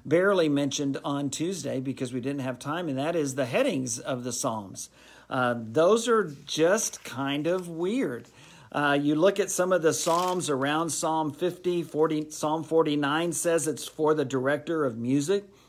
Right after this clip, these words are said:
uh, of the sons of Korah. So it says a little bit about uh, what it was and what it was used for and, and who was behind it, who wrote it.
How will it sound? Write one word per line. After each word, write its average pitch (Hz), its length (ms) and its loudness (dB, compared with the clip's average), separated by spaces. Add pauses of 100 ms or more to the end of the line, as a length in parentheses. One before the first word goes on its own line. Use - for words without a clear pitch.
(220)
uh, 139 260 -12
of 143 200 0
the 139 100 0
sons 143 420 0
of 135 140 -4
Korah. 160 480 0 (260)
So 147 240 2
it 139 160 -2
says 151 300 2
a 147 80 4
little 151 260 2
bit 160 180 2
about 151 460 -2 (380)
uh, 143 220 0
what 151 260 4
it 175 120 0
was 170 640 2
and 127 420 -4
what 147 140 0
it 160 80 -2
was 127 240 -6
used 170 360 2
for 180 500 -2
and, 123 540 -4
and 127 400 -4 (160)
who 147 180 0
was 147 200 0
behind 131 440 -4
it, 185 100 0
who 123 140 -4
wrote 127 260 0
it. 190 180 -4